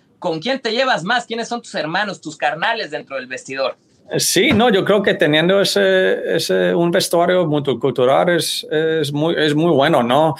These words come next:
Speaker 2: Para, para mí, pues, para un técnico también puede ser difícil, ¿no? Porque uno tiene que manejar demasiado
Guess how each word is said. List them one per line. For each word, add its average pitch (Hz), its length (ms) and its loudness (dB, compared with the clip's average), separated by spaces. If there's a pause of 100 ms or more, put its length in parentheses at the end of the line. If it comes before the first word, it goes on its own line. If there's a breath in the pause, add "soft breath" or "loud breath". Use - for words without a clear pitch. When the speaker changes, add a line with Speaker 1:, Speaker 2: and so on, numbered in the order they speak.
(580 loud breath)
Speaker 2:
Para, 117 1120 2
para 127 180 2
mí, 190 160 0
pues, 196 300 0
para 143 180 4
un 139 160 2
técnico 165 380 -2
también 165 240 -2
puede 160 180 2
ser 151 220 0
difícil, 139 440 0
¿no? 147 200 2
Porque 123 240 -2
uno 135 160 0
tiene 135 180 0
que 139 100 0
manejar 120 560 0
demasiado 127 800 0